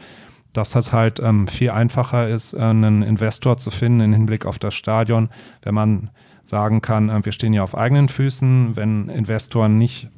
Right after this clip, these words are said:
sich das anschauen und sagen, hm, da ist ja schon ein K K R drin. Ähm, also glaube ich, dass eher man damit sich deutlich attraktiver für neue Investoren gehabt,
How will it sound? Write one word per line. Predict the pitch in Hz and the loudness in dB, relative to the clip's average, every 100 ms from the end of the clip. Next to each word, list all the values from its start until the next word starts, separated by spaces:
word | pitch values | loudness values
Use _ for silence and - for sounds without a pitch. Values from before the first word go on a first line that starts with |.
| - | -8
sich | 117 - | -8 -6
das | 113 107 | -6 -2
anschauen | 117 117 113 110 | 0 2 2 2
und | 104 | 0
sagen, | 104 101 | 0 2
hm, | 104 127 | 4 4
da | 98 | 2
ist | 98 | -2
ja | 107 | -4
schon | - 107 | 0 0
ein | |
K | - 98 | 0 -6
K | 107 | -6
R | 95 123 123 | -2 0 0
drin. | - 104 123 - - - - - - | -2 -2 -4 -8 -20 -20 -20 -20 -4
Ähm, | 110 101 95 110 127 | 0 2 0 -4 -4
also | 110 101 98 95 92 _ _ - - - - | -2 0 0 -2 -6 _ _ -20 -20 -20 -14
glaube | - 107 104 | 0 2 2
ich, | - | 0
dass | 110 - | -4 -4
eher | - 117 113 110 107 101 - 110 - _ _ - | -4 0 2 2 2 -2 -6 -10 -12 _ _ -4
man | 120 110 | 0 2
damit | 107 110 107 | 2 2 2
sich | - 104 | -2 -6
deutlich | - 110 - 113 | -2 0 0 -2
attraktiver | 110 113 - 120 110 104 | -2 -2 0 0 2 2
für | 104 | 2
neue | 101 95 | 2 2
Investoren | 92 92 - 107 92 | -2 -4 -6 -4 -4
gehabt, | 95 90 85 - | -4 -6 -10 -14